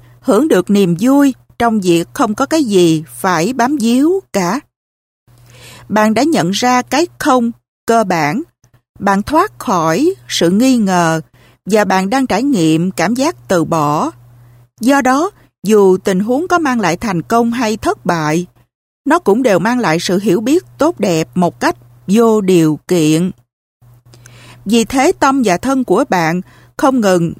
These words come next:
được đồng bộ hóa, không có sự khiếm khuyết thuộc bất kỳ loại nào trong thân thể hay tâm thức. Kinh nghiệm của bạn trở nên giống như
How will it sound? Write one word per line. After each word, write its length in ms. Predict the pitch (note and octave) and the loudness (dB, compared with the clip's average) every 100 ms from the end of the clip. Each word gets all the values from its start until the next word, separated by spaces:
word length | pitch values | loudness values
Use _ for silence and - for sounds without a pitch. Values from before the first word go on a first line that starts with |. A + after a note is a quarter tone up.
| - | -4
được 240 | F#3 G3+ | -2 -2
đồng 260 | G3 F#3+ E3+ | 0 0 0
bộ 300 | E3 D#3+ F3+ | 0 0 0
hóa, 500 | G#3+ A#3 B3 C#4+ F#4+ - _ - - - | -2 -2 0 -2 -6 -10 _ -20 -20 -10
không 220 | - C4 | 0 0
có 180 | B3 C4+ F4 | 2 0 0
sự 200 | B3 D3+ | 0 0
khiếm 160 | C#4 D#4 - | 0 -4 -2
khuyết 340 | D4+ D#4+ G#4+ - - - | 0 2 2 -2 -16 -2
thuộc 340 | A#3 F3+ - | 2 2 0
bất 280 | G3+ F4 - | -2 -2 -2
kỳ 360 | F#3+ E3+ D#3 - - - | 0 2 0 -4 -14 -4
loại 320 | F3+ E3+ E3 | 0 0 0
nào 400 | G3 F#3 F3 E3 | -2 -2 0 -2
trong 240 | D#3+ A#3 | -2 -2
thân 200 | A3+ B3+ | -2 -4
thể 480 | A3 A3+ D#3 D3 A#3 F4 _ - - | -4 -2 0 0 0 -2 _ -20 -10
hay 400 | B3 A3+ A3 G3+ - - | -2 0 0 -4 -10 -2
tâm 220 | A3+ G#3+ | -2 -2
thức. 300 | G3+ D#4 G4 - - - - - - - - - | -2 -2 -2 -6 -20 -20 -20 -20 -20 -20 -20 -4
Kinh 280 | - D4 B3+ | -2 0 0
nghiệm 420 | F#3+ D#3 F3+ G3 - | 2 2 2 0 -6
của 240 | - F#3+ C#4 | 0 2 2
bạn 420 | G3+ F3 D3+ F3 | 0 0 0 -2
trở 140 | F#3+ G#3+ | 0 0
nên 240 | B3+ A3+ | 2 0
giống 280 | A#3 C4+ F#4 | 0 0 0
như 360 | B3+ A#3 A3+ | 0 2 0